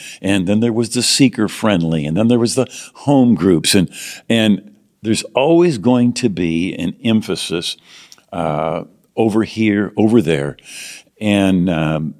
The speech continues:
what we decided to do was we were just gonna stay right in the middle of the road, right? Um, kind of our philosophy, and, and I think this one's worth writing down, is it's easier to play catch up than clean up.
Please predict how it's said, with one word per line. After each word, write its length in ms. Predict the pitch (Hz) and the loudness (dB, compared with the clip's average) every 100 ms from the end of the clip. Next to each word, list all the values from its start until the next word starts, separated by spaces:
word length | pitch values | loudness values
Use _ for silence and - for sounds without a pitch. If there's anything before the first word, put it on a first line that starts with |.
| - | -2
what 200 | 117 - | 0 4
we 140 | 139 | 2
decided 560 | 147 127 120 87 90 80 | 4 2 2 2 0 0
to 120 | 113 | -2
do 300 | 92 90 80 | 2 2 2
was 240 | 90 82 - | 2 -2 2
we 120 | 104 | 4
were 80 | 120 | 6
just 200 | 95 - | 2 -2
gonna 160 | - 80 | -2 -2
stay 240 | - 85 | -2 0
right 180 | 76 92 | 0 0
in 60 | |
the 80 | 98 | 0
middle 180 | 92 90 | 0 0
of 60 | 85 | -2
the 80 | |
road, 320 | 85 67 60 - _ _ _ _ _ - | -2 -4 -4 -12 _ _ _ _ _ -6
right? 260 | 82 82 - - - - _ | -4 -4 -6 -20 -20 -20 _
Um, 400 | 90 85 82 76 - - _ - | -8 -4 -4 -6 -12 -20 _ -10
kind 160 | - 127 | -2 0
of 80 | 135 | 0
our 80 | |
philosophy, 720 | 127 131 127 110 - - 98 92 | -2 -2 0 0 -4 -8 -8 -6
and, 240 | 95 95 | -6 -6
and 160 | 95 92 | -6 -4
I 80 | 95 | -4
think 220 | 110 117 | -2 -2
this 180 | 110 107 | -2 -2
one's 160 | 98 | -6
worth 140 | 101 92 | -2 -2
writing 360 | 95 92 95 82 | 0 0 -2 -8
down, 340 | 65 57 57 _ _ _ _ | -8 -12 -16 _ _ _ _
is 160 | 95 95 | -8 -6
it's 200 | 85 - | -6 -10
easier 600 | 131 123 143 123 165 175 - _ _ _ - | -2 0 0 -4 -8 -8 -14 _ _ _ -20
to 120 | - | -20
play 240 | - 104 | -12 -10
catch 400 | 82 - 123 - | -10 -4 -4 -4
up 260 | 80 78 - | -10 -10 -10
than 120 | 113 | -10
clean 300 | 98 107 71 | -10 -10 -12
up. 160 | 60 - | -12 -18